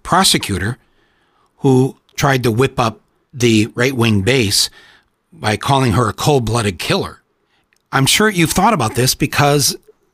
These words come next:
as you told us the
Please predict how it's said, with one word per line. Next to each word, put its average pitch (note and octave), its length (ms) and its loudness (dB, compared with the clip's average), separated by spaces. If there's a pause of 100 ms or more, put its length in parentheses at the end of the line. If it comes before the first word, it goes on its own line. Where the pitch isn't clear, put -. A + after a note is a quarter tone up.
(400)
as C#3 360 -2 (720)
you C3 160 0
told F#3 340 0
us C3+ 200 0
the A#2+ 300 -4